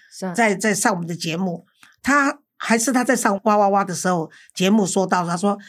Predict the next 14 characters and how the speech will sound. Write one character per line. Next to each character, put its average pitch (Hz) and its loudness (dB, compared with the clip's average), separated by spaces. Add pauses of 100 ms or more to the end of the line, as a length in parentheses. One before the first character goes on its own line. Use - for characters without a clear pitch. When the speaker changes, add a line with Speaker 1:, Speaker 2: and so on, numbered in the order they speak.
(140)
Speaker 2:
其 302 4
实 233 2
最 269 2
容 208 4
易 226 2
有 175 -2
外 208 0
遇 208 -2
的 170 -6
职 165 -10
业 208 2
有 165 -2
两 170 2
种， - -6